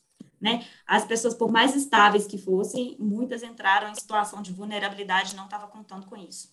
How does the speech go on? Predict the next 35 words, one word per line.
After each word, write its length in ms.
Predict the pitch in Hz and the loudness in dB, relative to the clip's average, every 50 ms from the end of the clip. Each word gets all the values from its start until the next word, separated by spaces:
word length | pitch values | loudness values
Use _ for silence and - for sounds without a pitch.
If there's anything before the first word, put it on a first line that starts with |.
| - - - _ _ _ _ _ _ | -20 -20 -20 _ _ _ _ _ _
Então, 680 | - 202 190 240 240 254 262 277 285 277 262 - - - - _ _ | -8 -2 2 6 6 8 10 10 10 8 6 4 0 -6 -14 _ _
é 240 | - 254 262 254 - | 4 6 6 8 10
emergência 560 | 269 277 302 311 269 - 254 277 302 294 320 | 10 10 10 10 8 6 4 2 2 2 2
mesmo, 340 | 285 262 254 226 208 185 196 | 2 4 4 2 0 -2 -6
é 60 | 208 | -8
uma 120 | 214 240 - | -8 -10 -6
coisa 280 | - - 247 254 247 | 0 2 2 2 2
que 100 | 254 262 | 2 6
eu 220 | 262 254 254 226 220 | 6 8 8 6 2
não 180 | 240 262 311 | 0 -2 0
vou 140 | 302 302 277 | 0 0 -2
prever, 420 | - 254 247 240 190 180 214 - - - | -4 -6 -10 -12 -12 -14 -14 -14 -14 -14
é 40 | 233 | -14
um 100 | 233 233 | -14 -12
acidente, 760 | 240 240 - - 254 202 202 202 208 240 277 277 294 294 277 - _ _ _ - - _ - | -14 -14 -14 -14 -6 -4 -4 -4 -2 -4 -4 -2 -2 -4 -6 -8 _ _ _ -20 -20 _ 2
e 60 | 285 | 4
a 60 | 302 | 6
gente 180 | 294 302 294 - | 6 6 6 4
precisa 460 | - - - - - 294 269 247 254 | 2 2 2 2 2 2 2 2 0
tá 120 | - 247 | -2 -4
preparado 580 | 240 247 247 247 247 247 233 220 214 214 - - | 0 0 0 2 2 2 2 2 2 0 -2 -6
com 80 | - 247 | -8 -8
isso, 240 | 202 190 175 - | -8 -8 -10 -8
pra 200 | - - 226 208 | 0 2 4 4
isso. 320 | 190 190 175 - - - - _ - - - - _ _ _ _ _ | 4 2 0 -4 -10 -12 -14 _ -18 -18 -18 -20 _ _ _ _ _
Porque, 220 | - 226 - 247 233 | -16 0 2 4 6
normalmente, 580 | 247 254 262 277 262 262 247 247 262 285 - | 8 10 10 10 8 8 8 6 6 6 6
com 80 | - 311 | 6 4
esse, 300 | 302 - 285 262 - - | 4 6 6 4 4 4
quando 200 | - 269 277 302 | 4 6 6 6
esse 140 | 320 - - | 6 4 0
tipo 120 | - - | -2 -4
de 100 | - - | -6 -10
situação 420 | - - - 262 233 220 - - 226 | -12 -8 -4 -4 -4 -4 -2 -2 -2
acontece 680 | 226 - - 196 196 - 254 277 285 277 - 220 185 | -2 -2 -6 -10 0 6 6 6 6 6 2 -6 -12